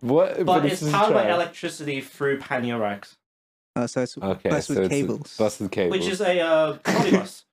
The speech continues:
Speaker 1: <laughs>
Speaker 2: Have you ever heard the
Speaker 1: Oh,
Speaker 2: term
Speaker 1: like
Speaker 2: trolley bus?
Speaker 1: in a fucking, I was
Speaker 2: 'Cause
Speaker 1: gonna say, is that in San Francisco or those trams?
Speaker 3: These trams.
Speaker 2: Trams in San
Speaker 1: Trams.
Speaker 2: Francisco. In London, before they, they started off as trams,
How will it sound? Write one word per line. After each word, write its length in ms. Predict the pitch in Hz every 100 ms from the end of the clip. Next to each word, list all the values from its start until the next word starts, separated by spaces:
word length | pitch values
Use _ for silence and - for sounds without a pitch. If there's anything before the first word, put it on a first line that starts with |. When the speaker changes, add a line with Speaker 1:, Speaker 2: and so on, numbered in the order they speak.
| _ _ _ _ _
Speaker 1:
<laughs> 580 | _ _ _ _ _ -
Speaker 2:
Have 100 | 156
you 60 |
ever 80 | 165
heard 80 | 165
the 80 | 127
Speaker 1:
Oh, 60 | 120
Speaker 2:
term 140 | 107
Speaker 1:
like 120 | 107 117
Speaker 2:
trolley 60 | -
bus? 140 | 123 110
Speaker 1:
in 20 |
a 320 | 107 104 101 98
fucking, 680 | - 104 - 98 90 85 - _ _ _ _ -
I 60 | 214
was 120 | 202
Speaker 2:
'Cause 140 | 135 -
Speaker 1:
gonna 120 | 110
say, 140 | -
is 140 | 117 -
that 160 | 123
in 80 | 127
San 260 | - 123 123
Francisco 760 | - 127 - 127 - 139 127
or 40 | 113
those 280 | 104 98 -
trams? 520 | - 82 76 90 - _ _
Speaker 3:
These 200 | 147 131
trams. 300 | - - 113
Speaker 2:
Trams 280 | 151 185 196
in 60 | 175
San 160 | 175
Speaker 1:
Trams. 120 | 156 135
Speaker 2:
Francisco. 240 | - 131
In 260 | 135 160 151
London, 460 | 156 151 143 139
before 760 | 127 127 - 139 151 151 156 - _ _
they, 220 | 175 156 156 -
they 100 | 156
started 340 | 143 233 208 175
off 160 | 160
as 80 | 120
trams, 540 | - 123 107 120 -